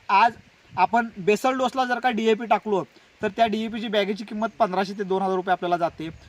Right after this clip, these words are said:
आणि युरियाची बाग वेगळी. मग त्यापेक्षा एक बारा एकसठ झिरोची बॅग आणि एक युरियाची बॅग हे स्प्लिटमध्ये आपण झाडाच्या बुडात जसं लागल तसं घालत गेलो, तर त्याचे रिझल्ट आपल्याला अजून खूप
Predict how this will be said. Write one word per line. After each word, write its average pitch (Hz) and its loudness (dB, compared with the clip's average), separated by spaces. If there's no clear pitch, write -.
आणि 180 -4
युरियाची 196 0
बाग 190 2
वेगळी. 143 -4
मग 208 -4
त्यापेक्षा 220 0
एक 220 -4
बारा 196 4
एकसठ 233 -4
झिरोची 214 -6
बॅग 175 0
आणि 190 -4
एक 214 2
युरियाची 214 -2
बॅग 170 -2
हे 277 -2
स्प्लिटमध्ये 277 -2
आपण 240 0
झाडाच्या 202 0
बुडात 196 2
जसं 180 -6
लागल 202 2
तसं 214 -6
घालत 190 2
गेलो, 185 -4
तर 202 -4
त्याचे 196 -2
रिझल्ट 214 0
आपल्याला 202 2
अजून 185 -2
खूप 196 -6